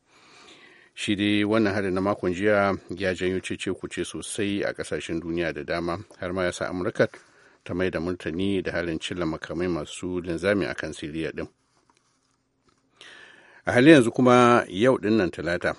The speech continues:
shugaban na Amurka Donald Trump ya faɗa cewa Koriya ta Arewa tana neman rigima. Muddin ta ce za ta ci gaba da ƙoƙarinta na ƙera makamin nukiliya, har ma ya ƙara da yin kira a kan China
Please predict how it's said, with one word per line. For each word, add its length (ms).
shugaban 440
na 120
Amurka 340
Donald 300
Trump 240
ya 160
faɗa 260
cewa 300
Koriya 380
ta 100
Arewa 400
tana 220
neman 320
rigima. 340
Muddin 240
ta 120
ce 160
za 180
ta 120
ci 140
gaba 180
da 100
ƙoƙarinta 640
na 300
ƙera 260
makamin 420
nukiliya, 500
har 140
ma 140
ya 80
ƙara 320
da 80
yin 140
kira 300
a 40
kan 180
China 520